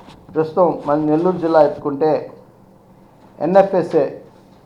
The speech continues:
కార్డులు అంటే నేషనల్ ఫుడ్ సెక్యూరిటీ యాక్ట్ కార్డ్స్, వైట్ రేషన్ కార్డు రెండు లక్షల పది వేల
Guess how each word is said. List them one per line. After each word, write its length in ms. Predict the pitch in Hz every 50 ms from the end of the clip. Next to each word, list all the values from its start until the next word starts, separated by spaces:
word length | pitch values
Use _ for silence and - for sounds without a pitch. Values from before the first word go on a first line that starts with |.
| -
కార్డులు 360 | - 151 156 147 139 135 131 131 -
అంటే 460 | 135 139 139 160 143 127 123 - -
నేషనల్ 480 | 135 139 165 175 170 175 190 180 170 175
ఫుడ్ 160 | 185 180 170
సెక్యూరిటీ 420 | - - 160 156 170 151 139 156 147
యాక్ట్ 340 | 139 - - - - -
కార్డ్స్, 440 | - 131 127 127 - - - 120 110 - - - - - - - - _ - _ - - _ _ _ - _ - - -
వైట్ 260 | 135 151 170 170 160
రేషన్ 320 | 147 147 143 143 131 123 120
కార్డు 340 | - 120 117 113 - - - - - - - - _ _ _ _ _ _ _ _ _ _ - - - - - - - - - - - - - - - - - - _ - _ _ _ - -
రెండు 220 | 123 147 165 180
లక్షల 580 | 180 185 170 - - 170 160 156 160 - - - - - - - - _ _ _ _ _ - -
పది 160 | 147 139 156
వేల 460 | 160 160 151 147 147 147 147 - -